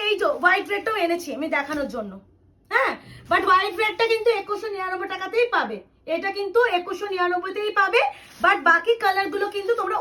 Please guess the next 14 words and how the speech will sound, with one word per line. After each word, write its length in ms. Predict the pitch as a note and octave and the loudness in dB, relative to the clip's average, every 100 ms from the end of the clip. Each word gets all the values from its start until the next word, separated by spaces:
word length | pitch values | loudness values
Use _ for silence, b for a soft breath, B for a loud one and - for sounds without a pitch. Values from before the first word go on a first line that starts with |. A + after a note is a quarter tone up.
| F4 | 0
অন্য 160 | E4+ F#4+ F4+ | 0 0 0
প্রাইসে 320 | E4+ E4+ E4+ D4+ | 0 0 -2 -2
পাবে, 180 | A#3+ E4+ | 0 -2
হ্যাঁ। 120 | A#4+ - B B D#4 | -2 -4 B B 4
ওই 80 | F4 | 4
জন্য 120 | G#4 G#4 G4 | 0 0 2
আমি 120 | A4 A#4+ | 0 -2
এ-, 120 | D#4+ D#4+ | -6 -4
এটা 160 | E4 - F#4 | -4 -4 0
নিয়েই 260 | F4 G#4 F#4+ | 0 0 -2
বসেছি, 360 | E4+ G4+ - A#4+ B4 | -6 -8 -4 -4 -2
তোমাদের 240 | F4 E4+ F#4+ | -2 0 -2
এটারও 280 | F4 F#4+ G4+ | -4 -4 -2
বুকিং 240 | G4 G4+ | -4 -4